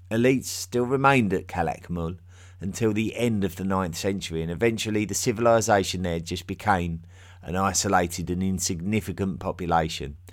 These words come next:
a shadow of the classic Mayan culture who once dominated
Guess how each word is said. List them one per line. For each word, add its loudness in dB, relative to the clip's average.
a -8
shadow 2
of -14
the -4
classic -4
Mayan 0
culture -2
who -4
once 0
dominated -6